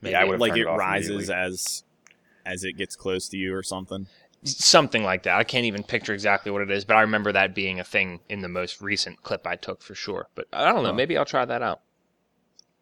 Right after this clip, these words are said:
Speaker 2: Yeah. So.
Speaker 3: And you just don't like video game music,
Speaker 1: Yeah,
Speaker 3: Josh.
Speaker 1: 'cause you're
Speaker 2: No,
Speaker 1: weird.
Speaker 2: I like the music. I just don't like playing with it.
Speaker 1: You like Leaves Wrestling better.
Speaker 2: I do.
Speaker 3: <laughs> I, I, like,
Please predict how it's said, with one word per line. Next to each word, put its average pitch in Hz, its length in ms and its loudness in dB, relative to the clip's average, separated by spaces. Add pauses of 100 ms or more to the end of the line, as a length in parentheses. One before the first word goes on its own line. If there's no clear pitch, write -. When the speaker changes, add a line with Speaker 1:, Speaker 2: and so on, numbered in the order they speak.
(1200)
Speaker 2:
Yeah. - 240 -10 (160)
So. - 140 -12
Speaker 3:
And 120 220 4
you 104 80 -2
just 92 200 -4
don't 90 140 -8
like 82 200 -4
video 82 280 -6
game 78 220 -12
music, 80 320 -12 (220)
Speaker 1:
Yeah, 104 240 -4
Speaker 3:
Josh. - 180 -16
Speaker 1:
'cause 107 200 -8
you're 98 160 -2
Speaker 2:
No, 254 120 4
Speaker 1:
weird. - 120 10
Speaker 2:
I - 20 12
like 160 220 6
the - 80 0
music. 110 280 -2
I 85 40 0
just 82 100 -8
don't 90 140 -2
like 87 200 -4
playing 90 260 -6
with 78 120 -8
it. 78 100 -10 (500)
Speaker 1:
You 120 140 -2
like 107 300 2
Leaves 98 420 -6
Wrestling - 420 -6 (160)
better. - 220 -8 (380)
Speaker 2:
I 107 100 2
do. - 200 0 (400)
Speaker 3:
<laughs> - 1500 -20
I, 160 340 8
I, 135 360 6 (140)
like, 107 260 2